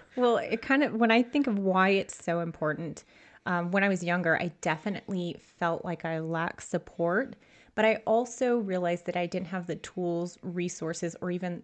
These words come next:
I think maybe even the capacity to really discern what exactly I, what type of support I needed. And as I get older and I'm practicing trying to name emotions or feelings and really get to the heart of the matter, I'm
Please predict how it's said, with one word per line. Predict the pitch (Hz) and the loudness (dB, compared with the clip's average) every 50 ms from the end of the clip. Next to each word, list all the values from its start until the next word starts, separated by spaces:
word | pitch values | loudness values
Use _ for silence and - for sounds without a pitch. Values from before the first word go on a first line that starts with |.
| _ _ | _ _
I | - 165 | -12 -8
think | - 190 175 180 - | -6 -6 -6 -6 -6
maybe | 175 170 170 | -8 -8 -6
even | 139 170 170 170 | -6 -6 -6 -8
the | 165 | -8
capacity | - - 170 - - - 175 170 180 - - 185 175 170 156 | -8 -8 -10 -10 -2 2 4 4 4 2 -2 -4 -4 -4 -4
to | - - | -6 -8
really | 160 160 180 190 202 214 214 | -6 -4 0 2 2 4 2
discern | 196 202 - 170 - - - - 208 226 240 220 170 147 156 - - - - _ _ | 2 0 -4 -6 -6 -8 -6 -2 0 2 2 2 2 0 -2 -6 -10 -18 -20 _ _
what | 190 190 226 285 330 - - | 0 2 4 4 4 4 2
exactly | - 208 190 185 185 180 175 175 - - - 180 180 175 175 170 - - - | 0 0 0 0 2 2 2 0 -2 -4 -4 -2 0 0 0 0 -2 -4 -4
I, | 170 165 165 165 - | -2 -2 -2 -2 -2
what | - 202 190 | -2 -4 -4
type | 190 - 220 214 214 | -2 -2 -4 -2 -2
of | 180 - | -6 -8
support | - - - - 165 - - | -8 -8 -4 -2 -4 -2 -2
I | 175 165 | -4 -4
needed. | 151 143 147 151 - - 202 - - _ _ _ - - - - _ _ - | -4 -2 -2 -2 -4 -6 -6 -8 -12 _ _ _ -20 -20 -20 -20 _ _ -2
And | 190 185 185 185 180 185 180 - | 0 0 2 2 2 0 0 0
as | - 185 175 | 0 0 2
I | 190 180 | 2 2
get | 175 185 - - | 2 0 -2 0
older | - 175 170 175 185 175 170 165 | 0 0 2 2 2 4 4 2
and | - - 180 170 170 | 2 0 -4 -6 -6
I'm | 170 170 165 170 180 | -6 -6 -8 -8 -10
practicing | - - 190 175 175 - - - 170 - - 175 170 165 | -4 0 0 0 0 0 -6 -10 -6 -4 -4 -4 -4 -4
trying | - - 175 160 156 156 | -6 -6 -4 -4 -4 -4
to | 156 - - 147 | -4 -4 -4 -2
name | 147 156 160 165 160 156 | -2 0 0 0 0 0
emotions | 151 151 180 214 226 220 220 - - 214 196 185 185 190 185 180 | 0 0 2 4 4 4 2 0 -2 -2 0 2 2 0 0 0
or | 156 143 | -2 -4
feelings | 156 - - 226 220 208 208 202 202 202 196 190 | -6 -2 0 2 2 4 4 2 2 0 0 -2
and | 160 165 | -4 -4
really | 170 190 202 208 | 0 0 0 2
get | 208 208 202 - _ | 2 0 -2 -4 _
to | - - | -8 -6
the | 175 170 | -6 -6
heart | - - - - 220 247 240 | -6 -4 2 6 6 6 6
of | 220 | 4
the | - 196 | 2 0
matter, | 175 165 165 160 160 - - | 0 0 0 0 0 0 0
I'm | - 175 175 175 175 | -2 -2 -2 -2 -4